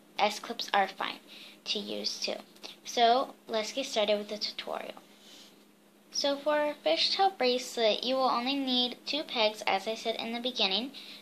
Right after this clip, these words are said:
So just pick any two pegs on your loom. It doesn't, um, matter. So to make it easier to loop, I'm starting with my arrows pointing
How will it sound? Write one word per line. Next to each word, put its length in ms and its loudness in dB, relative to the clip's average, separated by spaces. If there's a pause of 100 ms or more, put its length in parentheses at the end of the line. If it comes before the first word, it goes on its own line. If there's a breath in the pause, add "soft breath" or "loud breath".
(140 loud breath)
So 420 6
just 220 -2
pick 200 -4
any 240 0
two 140 0
pegs 320 0
on 200 0
your 120 4
loom. 260 2
It 120 -2
doesn't, 380 2 (300)
um, 340 0 (140)
matter. 440 0 (580 loud breath)
So 460 6
to 120 -2
make 200 -2
it 100 -2
easier 280 0
to 180 0
loop, 260 0
I'm 180 2
starting 360 2
with 80 -6
my 120 0
arrows 240 2
pointing 600 -6